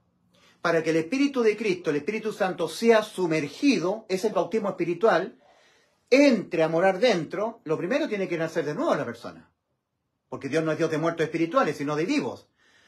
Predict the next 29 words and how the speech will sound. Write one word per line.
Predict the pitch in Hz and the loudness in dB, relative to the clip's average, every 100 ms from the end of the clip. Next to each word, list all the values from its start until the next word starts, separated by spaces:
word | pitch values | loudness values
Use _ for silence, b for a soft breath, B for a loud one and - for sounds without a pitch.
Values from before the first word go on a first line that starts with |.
| b b | b b
Tiene | - 170 180 | -6 -4 -2
que | 170 - - | -4 -4 -2
otra | 165 180 190 | -2 2 2
vez | 208 233 233 - - | 4 2 0 -14 -14
ser | - 190 | -2 0
renacido | 190 175 165 - 285 | 2 -2 -4 -2 0
espiritualmente, | 240 190 170 170 139 110 120 | 0 0 -4 -4 -4 -8 -4
y | |
eso | 160 165 | -4 -2
lo | 170 | -4
hace | 165 | -6
el | 151 | -8
Señor. | 214 285 - _ _ _ _ _ _ _ _ b b | -6 -6 -6 _ _ _ _ _ _ _ _ b b
Y | 139 143 | -6 2
luego | 180 294 | 4 4
el | 302 | 2
Espíritu | 277 233 202 | -2 -4 -4
Santo | 220 226 220 208 | -2 -2 0 -2
entra. | 139 110 98 - _ _ _ _ _ _ _ _ _ | -2 -6 -16 -20 _ _ _ _ _ _ _ _ _
Para | - 180 | 0 0
que | 175 | 2
la | 180 | 0
persona | 180 180 269 254 | 0 0 0 2
Dios | 240 | 4
lo | 226 | 4
haga | 233 202 | 2 0
nacer | 190 220 | -2 -2
de | 196 | -2
nuevo, | 202 165 143 160 - | 0 0 0 -4 -8